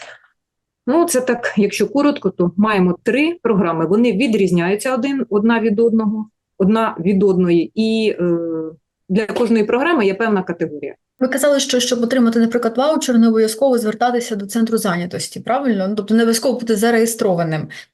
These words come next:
Speaker 2: І чи як можна, наприклад, отримати цю можливість перенавчання, за програмами скористуватися?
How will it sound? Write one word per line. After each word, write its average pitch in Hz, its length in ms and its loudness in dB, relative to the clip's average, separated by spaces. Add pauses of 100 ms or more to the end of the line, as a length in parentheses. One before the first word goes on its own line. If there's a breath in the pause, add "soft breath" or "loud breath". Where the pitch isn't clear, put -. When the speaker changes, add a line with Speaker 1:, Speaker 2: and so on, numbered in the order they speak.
Speaker 2:
І 233 200 0
чи - 160 0
як 330 200 0
можна, 262 300 4
наприклад, 220 320 -4
отримати 214 440 0
цю 208 220 -6
можливість 214 640 0
перенавчання, 190 760 -4
за 202 160 0
програмами 190 480 0
скористуватися? - 760 -10